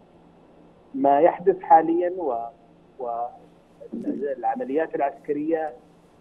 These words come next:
في تسريب كبير للمعلومات،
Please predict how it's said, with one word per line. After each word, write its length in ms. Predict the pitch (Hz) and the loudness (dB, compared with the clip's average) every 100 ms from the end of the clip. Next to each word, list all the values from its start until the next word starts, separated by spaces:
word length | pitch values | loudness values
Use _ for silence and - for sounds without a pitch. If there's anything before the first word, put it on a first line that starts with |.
| - | -18
في 100 | 131 120 - | -16 -16 -16
تسريب 420 | - 143 143 165 170 - | -6 -4 2 2 2 -2
كبير 420 | 151 151 170 156 151 151 156 156 - - - - - - | -6 6 8 8 4 -2 0 -2 -4 -14 -20 -20 -14 -4
للمعلومات، 640 | 143 151 143 151 160 170 | 0 2 0 0 0 -2